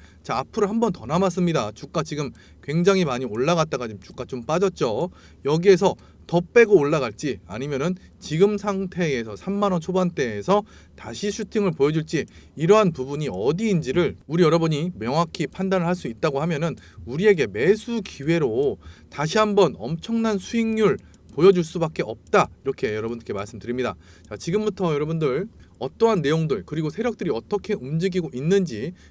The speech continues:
그 내용들 자세하게 살펴보도록 하겠고요. 영상 시청하시기 전에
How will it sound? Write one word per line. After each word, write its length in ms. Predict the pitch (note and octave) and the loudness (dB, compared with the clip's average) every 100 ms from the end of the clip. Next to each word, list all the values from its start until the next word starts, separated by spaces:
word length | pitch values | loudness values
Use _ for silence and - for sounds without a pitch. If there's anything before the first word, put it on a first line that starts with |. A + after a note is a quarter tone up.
| _ | _
그 120 | - | -4
내용들 360 | A#2+ B2 C3+ A#2+ | -2 -2 -4 -8
자세하게 420 | - G2+ C3+ A#2 | -12 -8 -6 -6
살펴보도록 520 | A2 B2+ B2+ G2+ G2+ | -8 -8 -8 -8 -10
하겠고요. 500 | A#2 C#3+ - A#2+ E3+ F#3+ - - - | -8 -8 -4 0 0 0 -10 -20 -14
영상 280 | F2+ G2 A2 | -12 -10 -12
시청하시기 560 | G#2+ - D#3+ D3 B2+ G2 | -14 -8 -6 -6 -8 -14
전에 520 | G2 G#2+ G#2+ G#2+ F#3+ | -12 -10 -8 -6 -8